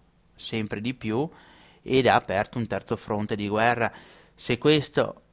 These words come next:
è il premio Nobel per la pace, speriamo mai di pre-, speriamo di non prenderlo mai, perché sennò vuol dire che abbiamo causato sicuramente qualche guerra,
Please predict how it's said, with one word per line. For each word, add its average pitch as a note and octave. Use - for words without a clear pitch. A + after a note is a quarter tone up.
è B2
il A2+
premio A2+
Nobel A2
per A#2
la B2
pace, G#2+
speriamo A2
mai G#2+
di A2+
pre-, -
speriamo A2+
di G#2+
non G#2+
prenderlo G#2+
mai, A2
perché -
sennò G#2
vuol G#2+
dire G#2+
che -
abbiamo G2+
causato G#2
sicuramente A2+
qualche G#2+
guerra, G#2+